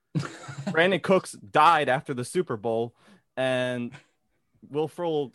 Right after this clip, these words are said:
Speaker 2: Fuller will have his fifty-point game week three, and then you won't hear of him again. So I just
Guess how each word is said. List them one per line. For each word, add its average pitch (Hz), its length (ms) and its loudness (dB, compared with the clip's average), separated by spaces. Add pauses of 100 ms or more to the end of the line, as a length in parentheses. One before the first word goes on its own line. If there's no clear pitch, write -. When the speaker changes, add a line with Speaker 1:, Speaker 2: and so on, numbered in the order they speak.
(160)
Speaker 2:
Fuller 139 380 0
will 123 140 -4
have 135 160 0
his 123 80 -8
fifty-point 139 580 -8
game 139 260 0
week 123 280 -4
three, 135 300 0
and 113 120 0
then 110 280 -4
you 131 140 -2
won't 143 180 2
hear 139 160 2
of 117 80 -4
him 117 100 -2
again. 110 460 -2
So 120 160 -2
I 113 160 4
just - 160 -20